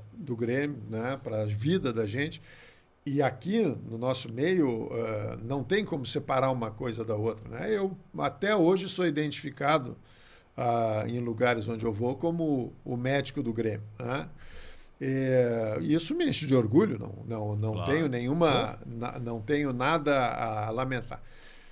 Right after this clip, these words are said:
Speaker 1: É, sinto, sim, saudades, vontade de, de ter aquela participação direta, é, mas nesse momento, particularmente, não gostaria de estar lá em, de jeito nenhum, porque eu vivi uma Série B,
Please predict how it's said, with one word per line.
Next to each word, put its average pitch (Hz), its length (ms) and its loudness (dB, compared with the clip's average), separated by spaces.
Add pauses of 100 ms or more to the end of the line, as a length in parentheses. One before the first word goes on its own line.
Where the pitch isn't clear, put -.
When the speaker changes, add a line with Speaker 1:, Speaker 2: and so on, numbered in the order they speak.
(260)
Speaker 1:
É, 135 560 4 (120)
sinto, 220 480 2
sim, 185 420 -2 (340)
saudades, 135 720 6
vontade 117 760 2 (160)
de, 120 80 -10
de 110 160 -4
ter 143 220 2
aquela 127 380 0
participação 127 680 -4
direta, 117 640 2 (760)
é, 127 400 0 (320)
mas 127 300 -4
nesse 156 520 2
momento, 135 460 -2
particularmente, 135 1000 -2
não 135 800 0
gostaria 143 540 4
de 127 140 -4
estar 131 320 0
lá 139 240 2
em, 151 200 -4
de 127 200 -4
jeito 185 440 2
nenhum, 156 260 2
porque 175 300 0
eu 208 100 10
vivi 185 300 2
uma 175 220 2
Série 123 320 -2
B, 113 240 -2